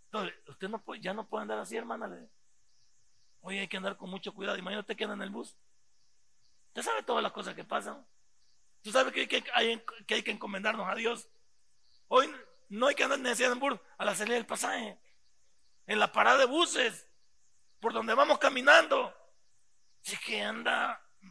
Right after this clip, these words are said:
las cosas hoy están en este país lamentable.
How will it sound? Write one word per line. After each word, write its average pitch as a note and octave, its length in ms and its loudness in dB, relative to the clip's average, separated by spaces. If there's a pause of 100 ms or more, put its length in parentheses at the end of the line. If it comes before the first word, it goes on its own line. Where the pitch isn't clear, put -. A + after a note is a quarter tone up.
(160)
las F3+ 280 0
cosas - 340 4
hoy D4 160 4
están - 320 6 (400)
en A3+ 140 -4
este B3 200 2
país C#4+ 320 0 (140)
lamentable. G#3 800 4